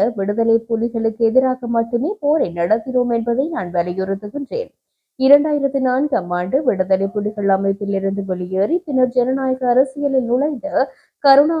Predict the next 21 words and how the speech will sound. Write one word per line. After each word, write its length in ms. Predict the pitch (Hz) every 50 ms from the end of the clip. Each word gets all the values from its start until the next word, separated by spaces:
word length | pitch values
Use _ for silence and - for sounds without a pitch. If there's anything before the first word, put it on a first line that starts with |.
| 302
அம்மான் 280 | 277 262 262 269 254 254
என்ற 160 | 247 247 254
விநாயகமூர்த்தி 800 | 240 247 240 247 254 277 320 311 - 311 277 269 262 254 262 254 233
முரளிதரன் 580 | 214 202 208 214 226 247 240 233 226 233 226 226
மீது 200 | 220 220 240 330 330 302
தடைகள் 360 | 277 269 320 320 285 196 175 196
விதிக்கப்பட்டிருப்பது 1000 | 185 190 196 196 - 220 - 226 214 226 254 247 262 254 320 311 311 - 131 - - - _ _ _ _ _ _ -
விடுதலை 400 | 240 240 247 254 254 254 254 254 254 254
புலிகளுக்கு 560 | 254 233 247 247 254 233 240 240 240 247 233
எதிரான 340 | 226 233 233 233 226 226 226 233 247
தமிழர்களை 520 | 240 247 269 285 277 - - 254 247 247 240 254
தண்டிப்பதன் 580 | 247 247 247 262 269 262 269 262 262 254 262 254
மூலம் 360 | 285 302 254 185 160 185 233 - - _ _ _ _ -
விடுதலை 420 | 262 277 262 302 339 349 339 330
புலிகளுக்கு 600 | - 302 277 269 277 277 262 254 262 254 254 262 240 240
ஆதரவான 600 | 262 269 285 277 262 254 247 233 233 254 339 - - 254
தமிழ் 260 | 214 208 202 202 208 -
புலம்பெயர்ந்தோரை 720 | 247 233 247 269 294 302 285 277 262 262 247 262 254 254 254
திருப்திப்படுத்தி 800 | 247 - 285 285 285 _ 339 311 - 294 269 262 262 262 233 190 175
எடுக்கப்பட்ட 500 | 165 185 180 - - 202 220 220 220 302 311 277
ஒரு 120 | 180 165